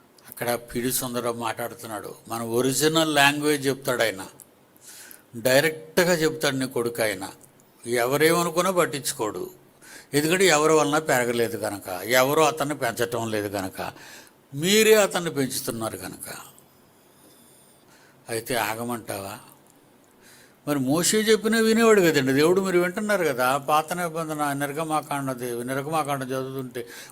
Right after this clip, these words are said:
మోషే గారు ఏం చెప్తాది, సరే అనేసాడు. కోపం ఎంత వచ్చినా మళ్ళీ స-, సరిపెట్టేసుకునేవాడు. మరి ఏసే చెబితే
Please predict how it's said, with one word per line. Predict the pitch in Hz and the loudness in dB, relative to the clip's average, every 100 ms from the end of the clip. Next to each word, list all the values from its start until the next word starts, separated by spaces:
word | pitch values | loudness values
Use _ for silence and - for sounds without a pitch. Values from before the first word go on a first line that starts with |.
| - | 0
మోషే | 180 214 220 | 2 6 6
గారు | 214 | 6
ఏం | 208 220 | 6 6
చెప్తాది, | 233 - 214 | 4 4 2
సరే | 185 202 226 | 4 4 4
అనేసాడు. | 220 220 202 196 160 135 | 4 2 0 0 -2 -2
కోపం | 139 165 170 190 | 4 2 4 -2
ఎంత | 185 | -2
వచ్చినా | 185 185 190 | -4 -4 -8
మళ్ళీ | 180 175 175 | -4 -4 -4
స-, | 170 156 - - | -6 -6 -12 -10
సరిపెట్టేసుకునేవాడు. | - 165 185 180 170 151 147 131 113 98 - - - | 0 2 2 2 0 0 0 0 -2 -4 -12 -16 0
మరి | 160 156 | 4 4
ఏసే | 165 202 226 254 240 | 6 6 6 6 6
చెబితే | 240 233 233 285 302 - | 4 4 4 2 0 -14